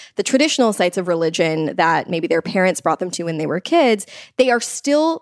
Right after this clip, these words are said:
craving community. They're still craving a spiritual connection. And a lot of them are naming cult fitness studios like SoulCycle and CrossFit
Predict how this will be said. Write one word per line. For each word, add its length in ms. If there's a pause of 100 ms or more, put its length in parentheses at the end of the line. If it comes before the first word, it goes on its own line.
craving 760
community. 680
They're 260
still 500
craving 560
a 100
spiritual 600
connection. 680 (460)
And 380 (100)
a 80
lot 380
of 160
them 340 (100)
are 440 (180)
naming 880 (640)
cult 360
fitness 360
studios 640
like 180
SoulCycle 560
and 120
CrossFit 760